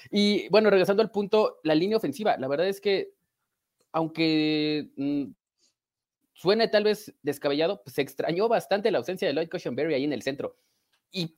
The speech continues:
ca-, creo que cada semana lo criticamos y lo criticamos por la, a-, por la falta de juego, pues ya nos dimos cuenta que, pues tampoco, no, o sea, no es que sea el mejor, pero tampoco es el peor, ¿no? Y, y la, la verdad es que Austin Schlottman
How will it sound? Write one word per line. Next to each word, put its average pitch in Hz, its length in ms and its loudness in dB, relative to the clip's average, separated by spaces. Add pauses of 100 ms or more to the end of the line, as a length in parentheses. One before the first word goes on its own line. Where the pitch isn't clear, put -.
ca-, 175 220 6
creo 196 140 0
que 240 120 -4
cada 202 200 2
semana 180 340 -2
lo 180 120 -2
criticamos 165 580 -2
y 156 40 -8
lo 127 120 -6
criticamos 156 460 -2
por 117 200 -4
la, 113 180 4
a-, - 280 -4
por 127 100 0
la - 80 -2
falta 175 280 2
de 139 60 2
juego, 165 260 -2
pues 135 100 -6
ya 160 80 0
nos 208 140 -4
dimos 190 180 -6
cuenta 196 200 -6
que, - 240 -2 (540)
pues 127 120 -10
tampoco, 165 480 2
no, 165 100 2
o - 20 -8
sea, 170 100 2
no 185 120 6
es 247 100 6
que 220 100 2
sea 220 140 6
el 233 60 4
mejor, 208 280 2
pero 175 160 2
tampoco 220 400 2
es - 140 -2
el 120 120 0
peor, 190 400 2
¿no? 156 220 -4
Y, 131 180 -2
y 135 280 -2
la, 131 200 4
la 131 120 2
verdad 143 200 4
es 180 120 -2
que 190 80 0
Austin 165 260 0
Schlottman 160 440 -4